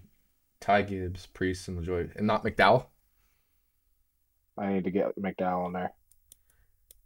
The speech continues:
Speaker 2: Good call.
Speaker 1: And for me, A J Allmendinger, he's always good at these. He finished sixth at Daytona. Um,
Speaker 2: I don't
Speaker 1: finished
Speaker 2: know if I
Speaker 1: third at the
Speaker 2: can
Speaker 1: Daytona five hundred in twenty seventeen.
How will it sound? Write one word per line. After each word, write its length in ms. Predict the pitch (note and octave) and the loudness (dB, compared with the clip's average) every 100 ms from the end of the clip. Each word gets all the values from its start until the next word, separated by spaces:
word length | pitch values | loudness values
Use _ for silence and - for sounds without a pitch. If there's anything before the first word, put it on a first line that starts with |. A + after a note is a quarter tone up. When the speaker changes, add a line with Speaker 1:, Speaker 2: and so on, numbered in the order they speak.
| _ _ _ _ _ _ _ _ _ _ _ _ | _ _ _ _ _ _ _ _ _ _ _ _
Speaker 2:
Good 140 | - G2 | -10 -2
call. 240 | F#2+ F#2 | 0 2
Speaker 1:
And 300 | F2+ F2 E2 - | 0 -2 -6 -10
for 220 | - C3 | -2 2
me, 280 | A#2 D3 B2+ | 4 6 4
A 200 | - G#2 | 4 2
J 120 | F#2+ | 2
Allmendinger, 580 | F#2+ F#2+ F2 E2+ E2+ E2 - - | 0 0 -2 -4 -6 -8 -14 -10
he's 200 | G2 F#2 | -4 0
always 300 | F#2 F2 E2+ | 0 0 -2
good 140 | F2 | -2
at 100 | E2 | -2
these. 400 | F2 F2 - - _ | -6 -6 -10 -18 _
He 60 | - | -4
finished 280 | A#2+ A2 | -2 0
sixth 220 | - A2 G#2 | 0 0 0
at 80 | |
Daytona. 560 | G2 F#2+ - G2 F#2 F2+ - _ _ _ _ _ _ _ _ _ _ _ | 0 0 0 -2 -4 -8 -12 _ _ _ _ _ _ _ _ _ _ _
Um, 720 | F#2+ F#2+ F2+ F2 E2+ E2+ E2+ E2 | -4 -2 0 -2 -4 -6 -8 -10
Speaker 2:
I 1500 | - _ _ _ _ _ _ _ _ _ _ _ _ _ _ _ _ _ _ _ _ _ _ _ _ _ _ G#2+ | -16 _ _ _ _ _ _ _ _ _ _ _ _ _ _ _ _ _ _ _ _ _ _ _ _ _ _ 4
don't 20 | |
Speaker 1:
finished 160 | C#3 C#3+ | 8 10
Speaker 2:
know 60 | |
if 60 | C3+ | 10
I 20 | |
Speaker 1:
third 60 | B2+ | 8
at 40 | B2 | 6
the 60 | |
Speaker 2:
can 40 | B2 | 2
Speaker 1:
Daytona 380 | G#2 G2 G#2+ | 2 0 -4
five 280 | G#2 G#2+ G#2 | 0 2 2
hundred 280 | A2 G2+ G2+ | 0 -4 -4
in 80 | F#2+ | -6
twenty 220 | G#2 G2+ | -8 -8
seventeen. 760 | F2+ G2 F#2+ F2+ G2+ F2 F2 | -4 -4 -4 -6 -6 -6 -8